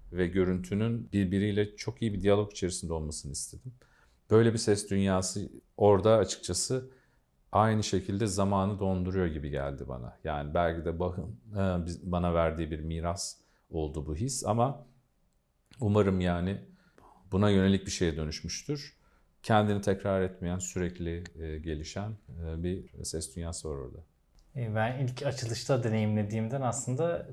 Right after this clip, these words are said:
Speaker 2: çok belki baş başa kalamadım. Ki kalınabiliyor mu onu da bilmiyorum. Çok çünkü yoğun da bir ilgi var. O yüzden tekrar bir gidip, e, bu süreci daha uzun, daha, e, zaman ayırarak, e, yaşamak istiyorum ve şu an bildiklerimle de çok daha benim için de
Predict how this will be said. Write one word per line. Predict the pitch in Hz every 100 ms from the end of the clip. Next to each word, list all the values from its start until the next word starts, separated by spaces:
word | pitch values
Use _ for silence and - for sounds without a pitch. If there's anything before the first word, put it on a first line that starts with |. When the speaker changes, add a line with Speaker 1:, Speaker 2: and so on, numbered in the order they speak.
| -
Speaker 2:
çok | 127 -
belki | 127 120 - 139 120
baş | 120 - 127
başa | 123 131 127 -
kalamadım. | - 117 123 104 101 151 -
Ki | - 147
kalınabiliyor | 123 127 135 151 156
mu |
onu | 139
da | 143
bilmiyorum. | 131 131 107
Çok | 127 -
çünkü | 127 120 131 123 117
yoğun | 120 131
da | 127
bir | 120
ilgi | 110 139
var. | 120 156 - -
O | - 123
yüzden | 123 147 151 123
tekrar | 131 127 135 131 127
bir | 131
gidip, | 127 123 127 127 - -
e, | 123 113 110 107 107
bu | 117 123 120
süreci | - - 117 113
daha | 110 113 117
uzun, | 104 110 127 - - - -
daha, | 113 113 113 - - - -
e, | 110 104
zaman | 104 104 104
ayırarak, | 104 104 104 104 - - - -
e, | 113
yaşamak | 110 107 101 120 120
istiyorum | - - 117 107 120 143
ve | 107
şu | - 110
an | 107 101
bildiklerimle | 101 104 113 107 107 101
de | 135 139
çok | 127 120
daha | 123 117
benim | 117 117 117
için | 104 127 120
de | 135 147